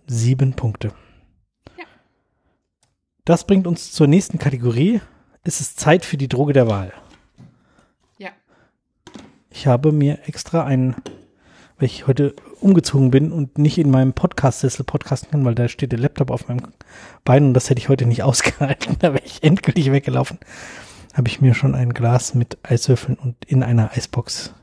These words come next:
Speaker 1: direkt zum Esstisch getragen, wo ich heute mal sitze und quer durchs Wohnzimmer schaue, sozusagen.
Speaker 2: Sehr schön.
Speaker 1: Ja,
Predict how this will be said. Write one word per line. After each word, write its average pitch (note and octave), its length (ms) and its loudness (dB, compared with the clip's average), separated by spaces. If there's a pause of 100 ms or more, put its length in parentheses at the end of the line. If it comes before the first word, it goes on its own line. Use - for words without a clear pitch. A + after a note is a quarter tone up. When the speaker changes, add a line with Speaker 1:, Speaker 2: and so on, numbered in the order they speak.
(120)
Speaker 1:
direkt B2 320 0
zum - 400 0
Esstisch - 380 0
getragen, A2 540 -2 (800)
wo A#2 60 -2
ich - 140 -8
heute A2+ 180 2
mal G#2+ 200 4
sitze A#2 300 -2
und G#2+ 280 -4 (1120)
quer D3 200 4
durchs C#3+ 180 0
Wohnzimmer A2+ 400 2
schaue, - 360 -12
sozusagen. F#2+ 560 -16 (880)
Speaker 2:
Sehr - 300 -8
schön. D#3 260 -10
Speaker 1:
Ja, B2+ 160 -2